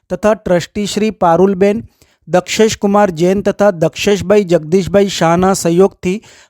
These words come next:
પાણીના અનાજના બાઉલનું વિતરણ કરવામાં આવ્યું હતું. જય નિર્મળ દીપ પરિવાર ડભોઈ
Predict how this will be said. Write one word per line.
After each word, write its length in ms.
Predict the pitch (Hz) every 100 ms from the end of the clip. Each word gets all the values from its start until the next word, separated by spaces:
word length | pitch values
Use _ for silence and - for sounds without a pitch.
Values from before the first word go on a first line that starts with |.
| -
પાણીના 480 | 170 180 208 214 226 226 _ _ _ _ _ _ _ -
અનાજના 540 | 170 185 202 202 220 196
બાઉલનું 400 | 180 185 190 208
વિતરણ 400 | 175 160 196 202
કરવામાં 460 | 196 185 190 185 170
આવ્યું 260 | 156 156
હતું. 140 | 139 123 _ _ -
જય 200 | 139 196 220
નિર્મળ 480 | 214 208 220 208
દીપ 140 | 220 -
પરિવાર 360 | 190 175 190 196
ડભોઈ 400 | 170 151 175